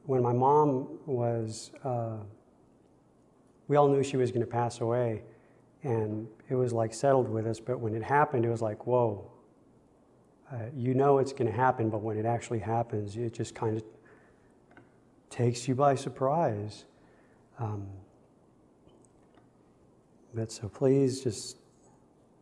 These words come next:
keep the family in your prayers, keep us all in your prayers. Uh, <clears throat> another announcement, Brother Lumen, uh, and the Birds and Judy will be coming in sometime tomorrow, is that right?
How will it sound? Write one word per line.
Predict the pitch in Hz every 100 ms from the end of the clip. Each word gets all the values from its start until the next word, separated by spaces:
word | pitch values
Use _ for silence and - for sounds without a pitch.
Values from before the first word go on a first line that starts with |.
| _ _ _
keep | - 127
the | 123
family | - 113 117 113
in | 110
your |
prayers, | 104 117 120 117 -
keep | 143
us | 131
all | 127 120
in | 113
your | 107
prayers. | - 117 113 - - - - - _ _ _ _ _ _ _ - _
Uh, | 147 117 110
<clears throat> | -
another | - - 151 135 135 135
announcement, | 127 139 143 160 151 147
Brother | 131 120
Lumen, | 127 143 147 147 143 - - - - 131
uh, |
and | 120 117 131 120
the |
Birds | 113 127 135 135 135 123 - - - - _ _
and | 123 120 117 117 113 113
Judy | 123 131
will | 135 127
be | 127
coming | 123 135 131 131
in | 127 123
sometime | 127 123 123 139 127 123
tomorrow, | 123 123 117 120 127 135 143 147 151
is | 147
that | 151
right? | 151 151